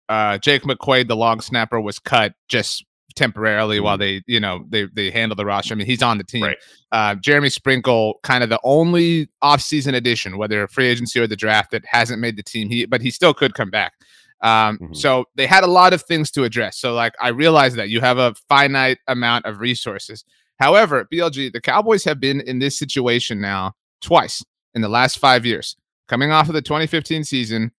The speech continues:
Speaker 1: when Tony Romo missed twelve games and they went one and eleven in those games. And that was one of the best seasons with the Dallas Cowboys offensive line.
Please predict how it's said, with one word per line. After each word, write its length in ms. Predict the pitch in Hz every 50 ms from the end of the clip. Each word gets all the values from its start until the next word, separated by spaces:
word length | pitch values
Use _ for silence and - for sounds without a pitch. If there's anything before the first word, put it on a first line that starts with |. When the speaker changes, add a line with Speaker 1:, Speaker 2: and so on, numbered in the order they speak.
| _ _ _
Speaker 1:
when 100 | - 101
Tony 240 | - 135 127 131 139
Romo 480 | 143 139 135 131 131 131 127 127 127 - -
missed 260 | 110 101 87 - -
twelve 320 | - 135 127 135 147 143
games 440 | 139 135 110 - - - - - - _ _ _ -
and 140 | 120 107 104
they 100 | 104 104
went 220 | 101 107 98 76
one 200 | 95 95 95 104
and 120 | 123 139 143
eleven 420 | 139 143 135 120 85 87 90 104 _ _
in 140 | 113 110 104
those 180 | 101 92 -
games. 340 | - 107 82 69 67 - - _ _ _ _ _ _
And 100 | 120 123
that 120 | 143 160
was 120 | 190 180 151
one 120 | 202 190
of 40 | 175
the 60 | 151
best 280 | 123 147 151 170 - -
seasons 520 | - 170 165 135 110 117 98 92 - -
with 80 | 110 101
the 80 | 117
Dallas 260 | 117 117 117 117 - -
Cowboys 320 | - 120 110 113 107 -
offensive 460 | 110 104 - - 104 95 - 107 90
line. 240 | 101 87 82 -